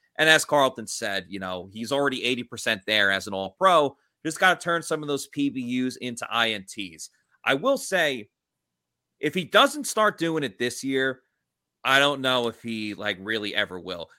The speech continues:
There was a time, though, I do have to give Carlton credit where, like, especially his rookie season,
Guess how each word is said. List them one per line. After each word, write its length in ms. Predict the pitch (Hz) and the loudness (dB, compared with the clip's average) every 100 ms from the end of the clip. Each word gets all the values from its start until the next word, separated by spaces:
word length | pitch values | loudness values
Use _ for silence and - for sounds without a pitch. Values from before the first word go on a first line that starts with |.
| - | 4
There 120 | 254 | 4
was 200 | 254 370 | 4 -2
a 60 | 359 | -4
time, 400 | 196 214 214 180 | -4 -2 -2 0
though, 180 | 151 | 2
I 60 | 139 | 2
do 140 | 131 | 0
have 100 | 160 | -4
to 60 | 151 | -6
give 120 | 131 | -8
Carlton 320 | - 123 113 | -4 -4 -6
credit 340 | 98 110 104 101 _ | -8 -4 -4 -6 _
where, 420 | 110 107 104 98 _ _ | -4 0 0 -2 _ _
like, 100 | - | -12
especially 320 | 156 208 - 208 | -6 -4 -2 -4
his 140 | 113 | -4
rookie 240 | 147 160 | -6 -6
season, 560 | 170 - 180 170 180 175 | -14 -10 -8 -8 -8 -10